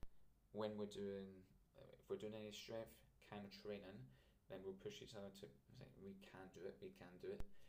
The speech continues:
And then we high-five each other. Like, yeah, it's sort of cheesy,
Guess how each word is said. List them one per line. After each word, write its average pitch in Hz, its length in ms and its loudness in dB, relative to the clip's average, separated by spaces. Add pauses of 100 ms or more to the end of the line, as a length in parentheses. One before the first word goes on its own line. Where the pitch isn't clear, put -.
(440)
And 95 100 4
then 95 160 6
we 92 80 2
high-five 95 480 4
each 113 200 4
other. 123 200 8 (200)
Like, 87 160 0
yeah, 92 220 4 (120)
it's - 300 4 (420)
sort 85 180 2
of - 140 -10
cheesy, 113 340 6